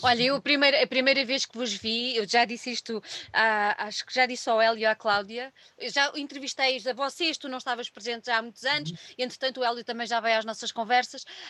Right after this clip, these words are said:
Speaker 1: Ahm, tu lembras-te de um concerto que houve no Santiago Alquimista, já há muitos anos?
Speaker 2: Lembro-me de
Speaker 1: Pronto.
Speaker 2: concerto de Santiago Alquimista, um, um com,
Speaker 1: Foi
Speaker 2: com
Speaker 1: maravilhoso.
Speaker 2: Ai, mas era com uma banda, foi quando fomos com os, com os irlandeses,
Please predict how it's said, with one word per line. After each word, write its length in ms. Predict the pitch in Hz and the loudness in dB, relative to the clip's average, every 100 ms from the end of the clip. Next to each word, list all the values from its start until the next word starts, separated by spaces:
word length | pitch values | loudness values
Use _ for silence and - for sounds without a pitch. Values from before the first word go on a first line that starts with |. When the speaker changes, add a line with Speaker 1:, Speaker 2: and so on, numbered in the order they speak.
| - | 0
Speaker 1:
Ahm, 560 | 247 240 233 220 220 196 - - | 4 6 4 2 -8 -12 -20 -8
tu 80 | 233 | 0
lembras-te 320 | 262 294 277 | 2 2 0
de 80 | 320 | -2
um 60 | 285 | -2
concerto 540 | 294 - 294 269 - | -4 -2 -2 -2 -6
que 200 | - 262 | -4 0
houve 320 | 285 269 226 | 2 0 -4
no 260 | 247 254 254 | -2 -2 -2
Santiago 480 | - 247 277 247 247 | -6 -4 0 2 2
Alquimista, 640 | 233 254 247 277 - 214 | 0 -2 -2 -2 -4 -8
já 220 | 202 240 | 0 0
há 40 | 233 | 0
muitos 360 | 262 269 - | -4 -10 -6
anos? 480 | 262 240 208 196 - _ _ _ _ - | -2 -2 -4 -12 -18 _ _ _ _ -10
Speaker 2:
Lembro-me 360 | 123 123 127 143 | -2 -2 -2 -2
de 60 | 214 | 0
Speaker 1:
Pronto. 80 | |
Speaker 2:
concerto 340 | 175 160 175 - | 0 -2 -6 -12
de 60 | - | -10
Santiago 260 | 180 180 | 0 0
Alquimista, 420 | 170 185 160 - 151 | 0 -2 -4 -4 -4
um, 320 | 175 196 202 | -4 -2 -4
um 40 | |
com, 380 | 202 214 202 190 - - _ | 0 2 2 0 -6 -20 _
Speaker 1:
Foi 200 | - 247 | 2 4
Speaker 2:
com 60 | - | 6
Speaker 1:
maravilhoso. 840 | 269 254 - 233 220 214 190 196 165 _ _ _ _ _ _ _ _ - | 4 4 2 -2 -2 -4 -10 -16 -18 _ _ _ _ _ _ _ _ -4
Speaker 2:
Ai, 280 | 185 202 165 | 2 4 4
mas 200 | 165 185 | 4 6
era 140 | 208 | 4
com 60 | 208 | 4
uma 120 | 233 | 4
banda, 280 | 220 220 208 165 156 | 6 6 2 -2 0
foi 120 | 220 | 2
quando 220 | 220 226 | 4 4
fomos 240 | 226 233 - | 2 0 -2
com 140 | - | -4
os, 220 | 214 190 - | -6 -6 -8
com 100 | 208 | -6
os 100 | 190 | -2
irlandeses, 760 | 190 196 202 196 117 - - | 0 0 2 2 0 -6 -14